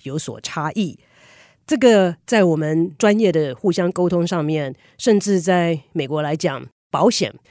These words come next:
如何的给付都是跟诊断很有关系。但是回到诊间来，我常常在想的是说，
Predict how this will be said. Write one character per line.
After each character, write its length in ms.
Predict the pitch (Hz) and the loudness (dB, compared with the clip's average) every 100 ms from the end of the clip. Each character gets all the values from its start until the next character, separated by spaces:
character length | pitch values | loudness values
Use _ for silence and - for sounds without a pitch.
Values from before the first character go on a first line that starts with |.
| _ | _
如 400 | - 202 180 170 | -10 -6 -4 -2
何 260 | 190 180 165 | 0 2 2
的 220 | 170 165 | 2 0
给 240 | - 139 110 | -2 -8 -6
付 320 | - 160 - - _ | -2 -2 -2 -18 _
都 140 | 190 185 | 2 2
是 220 | - 175 | 2 -2
跟 320 | 170 165 165 | 0 0 0
诊 220 | 175 135 120 | -4 -4 -2
断 280 | 180 147 131 | -2 -2 -6
很 140 | 147 | -6
有 140 | 147 | -6
关 260 | 110 139 143 | -8 -10 -6
系。 320 | 135 117 - _ _ _ _ _ _ | -6 -6 -10 _ _ _ _ _ _
但 140 | 240 | 2
是 80 | 233 | 4
回 220 | 220 170 | 2 2
到 320 | 175 202 175 151 | 0 2 0 -4
诊 180 | - 135 | -8 -6
间 180 | 123 180 | 0 0
来， 380 | 170 117 120 - _ _ | 0 -4 -10 -16 _ _
我 100 | 147 | -10
常 140 | 160 | -6
常 160 | 160 165 | -4 -2
在 120 | 180 | -2
想 240 | 170 120 113 | -2 -4 -10
的 80 | |
是 140 | 127 170 | -8 -6
说， 440 | - 156 156 156 | -4 -2 -2 -6